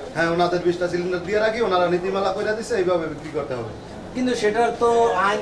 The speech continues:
Speaker 2: তোয়াক্কা করে সবাই আমরা দেখছি মুদি দোকান, চায়ের দোকান, ঔষধের দোকান, বিভিন্ন চারটা, পাঁচটা, দশটা
Speaker 1: হ্যাঁ, হ্যাঁ।
Speaker 2: cylinder, আহ, নিয়ে তারা ব্যবসা করছে।
Speaker 1: এক-
Speaker 2: এতে আপনাদের যারা আপনারা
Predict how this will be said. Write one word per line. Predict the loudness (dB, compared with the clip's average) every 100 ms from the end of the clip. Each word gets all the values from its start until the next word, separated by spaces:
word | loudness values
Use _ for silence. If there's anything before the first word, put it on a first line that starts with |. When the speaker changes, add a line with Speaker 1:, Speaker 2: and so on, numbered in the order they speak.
| 0
Speaker 2:
তোয়াক্কা | 0 0 -2
করে | -2 -2 -2
সবাই | -2 2 2
আমরা | 0 -4
দেখছি | -4 -6
মুদি | -4 -4 -4
দোকান, | -4 0 2 0 0
চায়ের | 2 2 0
দোকান, | -4 2 2 2 -2
ঔষধের | -6 -6 -8 -6
দোকান, | -4 -4 -4
বিভিন্ন | -4 -2 0 0 0 0
চারটা, | -4 -4 -4
পাঁচটা, | -2 -2 -2 0 0 0
দশটা | -2
Speaker 1:
হ্যাঁ, | -2
হ্যাঁ। | -2 -4
Speaker 2:
cylinder, | -4 0 0 0
আহ, | -2 -12 -12 -4 -2
নিয়ে | 0 0 2 2 2
তারা | 0
ব্যবসা | 2 0 0
করছে। | -2 0 -2
Speaker 1:
এক- |
Speaker 2:
এতে | 2 2
আপনাদের | 2 2 4 4 2 0
যারা | 0 0
আপনারা | 0 -2